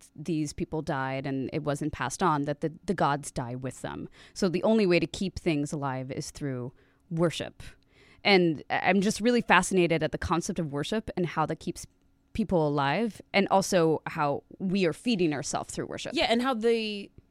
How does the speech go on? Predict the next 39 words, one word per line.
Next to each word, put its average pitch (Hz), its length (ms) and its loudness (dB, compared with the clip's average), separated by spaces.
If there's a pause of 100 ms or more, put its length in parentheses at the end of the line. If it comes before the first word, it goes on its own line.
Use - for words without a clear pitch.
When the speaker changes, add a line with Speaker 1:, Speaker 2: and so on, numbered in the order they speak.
(300)
Speaker 2:
construct 269 800 -2
of 214 220 -2
the 202 80 -4
time 220 360 -4
period 285 640 -4 (400)
leads 226 520 0
to 214 440 -4
the 185 180 -4
evolution 196 520 -4
of 180 80 -6
certain 202 320 -6
kinds 196 380 -4
of 226 140 -4
gods. 247 460 -2
Speaker 1:
Yes. - 500 -6 (160)
Speaker 2:
And 247 160 4
so, 233 300 6
y-, 226 40 0
you 208 360 -6
know, 202 280 -2
Speaker 1:
We 196 80 6
Speaker 2:
of 175 100 4
Speaker 1:
have 202 100 6
media 185 400 10
Speaker 2:
course 147 100 2
Speaker 1:
now. 139 420 -2
We 233 140 4
Speaker 2:
Yeah, 262 80 8
and 240 100 4
of - 60 4
Speaker 1:
have - 80 0
Speaker 2:
course, 294 200 2
back 220 240 4
in 214 80 -2
the 202 60 -2
day, 285 400 2
if 214 140 -2
it 175 100 -2
was 196 460 -2